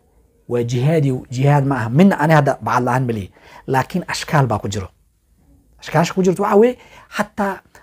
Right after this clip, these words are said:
dadkaan ma garanaysaa hadday ku qabsanin xataa iska daayaan, laba jeero caalamkan wax kasta waa iska dhacaan. Waxa la dagaalamina waa muslimiin, laba muslim seeftooda kulantay. Waxaaba la oran karaaba, een, jihaad intaa ka beddesho,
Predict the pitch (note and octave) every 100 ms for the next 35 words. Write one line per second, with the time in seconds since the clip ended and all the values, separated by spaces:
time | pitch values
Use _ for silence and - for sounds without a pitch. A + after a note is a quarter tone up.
0 | - G3 G3 F3 E3 D3 D3+ F3 D3 D3+
1 | D3+ B2+ C3+ C3+ F3 B2+ - _ _ -
2 | - - - - D#3 C#3+ C3 B2 C3+ -
3 | - F3+ C#3+ D3 F#3+ D#3+ - _ - -
4 | B2+ B2+ B2 C#3 D#3+ C#3+ D3+ D3+ C#3 C#3
5 | C3+ C3 C#3 D3+ - A#2 - A#2+ - G#2+
6 | _ _ _ _ _ _ _ - _ -
7 | - D#3 - D#3 C#3 C3 C3 C#3 B2 A2+
8 | A2 A2 A#2+ A#2+ B2 B2+ _ _ _ _
9 | - B2 D3+ D3 - B2+ G#2+ C#3 - B2
10 | A#2 A2+ G2+ G2+ F#2 _ _ - - F3
11 | E3 - F#3 E3+ D#3+ F#3+ F3 A2 - -
12 | - _ - B2 A2+ A#2 A#2+ F#3 D#3 D3+
13 | D3+ F#3 C#3+ A#2